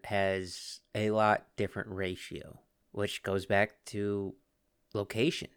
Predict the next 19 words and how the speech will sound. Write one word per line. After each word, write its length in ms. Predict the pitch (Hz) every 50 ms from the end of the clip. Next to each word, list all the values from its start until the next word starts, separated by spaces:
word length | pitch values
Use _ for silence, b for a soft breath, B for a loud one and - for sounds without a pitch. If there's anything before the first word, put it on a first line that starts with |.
| _ - -
I, 120 | 113 117 -
Nick, 280 | - 117 143 139 - 98
I 40 | 87
guess 220 | - 120 113 -
it 60 | 117
all 140 | 110 110 113
comes 200 | - 123 113 107
down 120 | 113 113
to 60 | 117 110
location, 400 | 101 - - 104 110 - - 110
location, 420 | 107 101 - 110 107 104 - 113
location. 560 | 110 107 101 - 107 120 131 131 - 76 76 - _ b b b b b b b b b b b b b b -
Of 120 | 120 120
course, 440 | 139 139 123 127 117 110 - - -
time 260 | - 127 117 110 107
period 320 | - 110 101 95 95 90
has 180 | 95 95 92 90
a 100 | 92 85
huge 500 | 87 - - 104 98 95 90 - - -